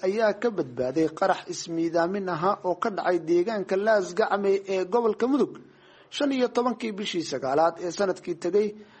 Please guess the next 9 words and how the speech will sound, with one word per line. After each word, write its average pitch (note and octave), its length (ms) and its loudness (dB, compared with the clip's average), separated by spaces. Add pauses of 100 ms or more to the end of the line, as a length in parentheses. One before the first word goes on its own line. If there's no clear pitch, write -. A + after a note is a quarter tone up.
(180)
Mas-uuliyiinta E3+ 720 0
oo E3 100 0
halkaa F#3+ 380 0
u A3 160 -6
joogtay F3 340 0
hogaaminta F3+ 760 0 (380)
iyo F#3 240 0
xoreynta G#3+ 480 0
deegaanada F#3+ 600 2